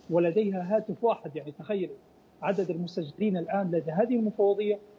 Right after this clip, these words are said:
أكثر من ستين ألف شخص، ستين ألف شخص وهاتف واحد فقط يرد على، على طلبات التسجيل. بالمقابل، تجد هناك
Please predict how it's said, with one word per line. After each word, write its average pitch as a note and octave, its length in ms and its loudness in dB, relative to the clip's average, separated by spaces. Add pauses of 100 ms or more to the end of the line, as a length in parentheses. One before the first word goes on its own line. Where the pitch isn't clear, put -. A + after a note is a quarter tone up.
(140)
أكثر G3+ 280 -2
من E3+ 80 -4
ستين G3+ 380 0
ألف F3 120 0
شخص، - 200 -8 (560)
ستين F3+ 420 0
ألف F3 140 2
شخص A3+ 380 -4
وهاتف F3 540 2 (100)
واحد F3+ 300 0 (100)
فقط A3+ 280 -2
يرد F3 260 2 (580)
على، E3 260 2 (100)
على D#3+ 500 -2
طلبات E3+ 360 0
التسجيل. D3 440 -6 (840)
بالمقابل، G3+ 720 0 (320)
تجد F3 300 -2
هناك E3+ 260 -2